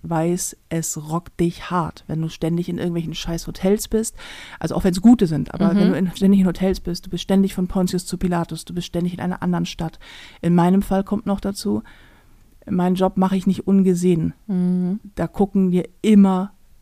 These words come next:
Speaker 1: ein Team von Leuten auf die Finger, du hast immer Kameras dabei, es geht immer ums Funktionieren und so.
Speaker 2: Mhm.
Speaker 1: Und natürlich ums Abliefern. Das
Speaker 2: Mhm.
Speaker 1: ist mein Job, so. Und, ähm, das ist auch gut so, aber der ist anstrengend. Ähm, meine Tage sind sehr lang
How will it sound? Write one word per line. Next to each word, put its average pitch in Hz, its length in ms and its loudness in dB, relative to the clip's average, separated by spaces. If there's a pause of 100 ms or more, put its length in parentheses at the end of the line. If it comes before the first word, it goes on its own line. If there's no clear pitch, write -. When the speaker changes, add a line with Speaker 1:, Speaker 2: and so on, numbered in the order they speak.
(280)
Speaker 1:
ein 185 220 -2
Team 196 260 6
von 185 180 2
Leuten 180 280 2
auf 170 160 -4
die 170 80 -4
Finger, 175 320 -4
du 160 120 -4
hast 160 140 -8
immer 180 220 -2
Kameras 180 640 0
dabei, 165 520 -4
es - 120 -10
geht 226 140 -4
immer 208 100 4
ums 185 140 0
Funktionieren 170 680 -2
und - 140 -6
so. 175 240 2
Speaker 2:
Mhm. 180 240 -4 (300)
Speaker 1:
Und 339 120 2
natürlich 339 240 2
ums 285 100 0
Abliefern. 170 480 -2 (180)
Das 208 100 -8
Speaker 2:
Mhm. 302 80 -6
Speaker 1:
ist - 60 -10
mein 190 120 2
Job, 311 240 2 (160)
so. 160 220 -2 (640)
Und, 196 340 4
ähm, 185 320 2
das 196 120 2
ist 208 60 -4
auch 196 140 -4
gut 254 180 0
so, - 120 -6
aber 277 160 -2
der 247 100 0
ist 226 80 -4
anstrengend. 180 560 -4 (760)
Ähm, 180 420 0 (200)
meine 180 160 0
Tage 208 300 -2
sind 190 200 2
sehr 196 300 -4
lang 226 300 -4